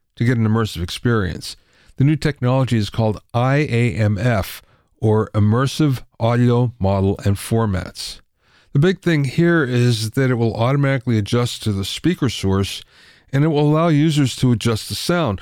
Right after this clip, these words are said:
which you can't do with Atmos. Now, here's the thing.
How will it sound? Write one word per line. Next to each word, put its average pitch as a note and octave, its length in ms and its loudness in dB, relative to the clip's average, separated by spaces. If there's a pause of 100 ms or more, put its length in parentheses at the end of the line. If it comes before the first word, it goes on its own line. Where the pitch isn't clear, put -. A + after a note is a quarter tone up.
(120)
which C3 220 -2
you G#2+ 40 -4
can't B2+ 420 -2
do F#3 220 2
with F#2+ 280 0
Atmos. - 720 -4 (680)
Now, C3+ 160 0
here's C#3+ 300 0
the G2+ 60 -4
thing. F2 300 -4